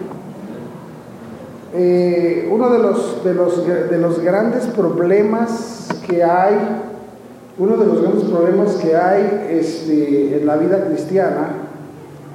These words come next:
sí, este, son los, son, ah, el no comprender. Tiene usted que aprender y tiene usted que creer que,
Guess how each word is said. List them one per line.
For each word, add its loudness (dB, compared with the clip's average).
sí, 0
este, -2
son 2
los, 0
son, 2
ah, 0
el 2
no 4
comprender. 2
Tiene 4
usted 4
que 4
aprender 2
y -4
tiene 2
usted 2
que 2
creer 2
que, 2